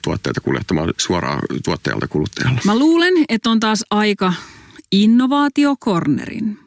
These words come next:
Speaker 2: vaikka tänään koko jakso on yhtä innovaatiokorneria tavallaan, kun tässä visioidaan tulevaisuutta. Mut jos me nyt kuvitellaan, että me voitaisiin päättää, niin mitä sä, Ossi, sanoisit? Mikä on tämän jakson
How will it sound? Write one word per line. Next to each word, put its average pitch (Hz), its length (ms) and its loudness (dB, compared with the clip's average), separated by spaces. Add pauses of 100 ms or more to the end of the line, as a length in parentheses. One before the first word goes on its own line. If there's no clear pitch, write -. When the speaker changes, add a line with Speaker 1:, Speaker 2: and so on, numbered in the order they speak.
Speaker 2:
vaikka 208 320 -2 (280)
tänään 233 420 0
koko 175 240 -2
jakso 190 440 -2
on 202 140 -2
yhtä - 260 -2
innovaatiokorneria 170 1160 2
tavallaan, 170 400 0
kun 185 100 0
tässä 190 220 -2
visioidaan 185 540 2
tulevaisuutta. 185 760 -2 (300)
Mut 208 160 2
jos 311 140 0
me 339 80 2
nyt 262 140 0
kuvitellaan, 165 640 0
että 165 120 -2
me 185 40 2
voitaisiin 175 360 -2
päättää, 170 520 -2 (260)
niin 190 260 2
mitä 208 260 2
sä, 175 160 0
Ossi, 175 220 -2
sanoisit? 175 680 0 (240)
Mikä 202 200 2
on 185 80 0
tämän 185 180 2
jakson 175 300 0